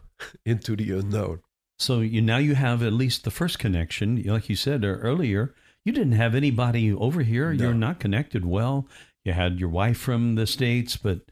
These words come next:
Speaker 2: you know, that's, uh, that's not going to be what God uses necessarily.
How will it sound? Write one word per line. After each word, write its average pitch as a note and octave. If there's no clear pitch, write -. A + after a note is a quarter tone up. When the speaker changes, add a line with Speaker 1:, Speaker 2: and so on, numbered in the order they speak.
Speaker 2:
you G#2+
know, F#2
that's, A2+
uh, A2+
that's B2+
not C#3
going C#3
to A2+
be A2
what A2
God A2+
uses G#2+
necessarily. A2+